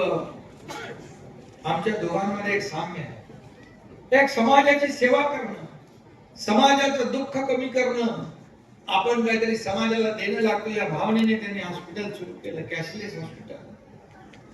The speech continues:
आता त्यांनी इच्छा व्यक्त केली सगळ्या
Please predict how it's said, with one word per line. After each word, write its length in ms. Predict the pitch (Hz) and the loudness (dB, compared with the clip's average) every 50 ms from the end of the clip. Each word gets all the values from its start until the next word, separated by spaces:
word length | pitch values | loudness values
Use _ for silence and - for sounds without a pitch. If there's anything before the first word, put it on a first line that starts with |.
| - - - - - - - - - - - - - - - - - - - - - 151 | -20 -20 -20 -20 -20 -20 -20 -20 -20 -20 -20 -20 -20 -20 -20 -20 -20 -20 -10 -4 -2 0
आता 160 | - 170 170 | 0 0 0
त्यांनी 220 | 170 175 175 175 | -2 -2 -4 -4
इच्छा 220 | 170 - - 208 202 202 | -6 -4 -2 -2 -2 -2
व्यक्त 180 | 202 202 202 | -2 -4 -6
केली 260 | - 196 202 208 180 - | -6 -6 -6 -4 -4 -4
सगळ्या 480 | - 170 - 202 202 - - - - | -6 -6 -4 -2 0 0 -2 -2 -4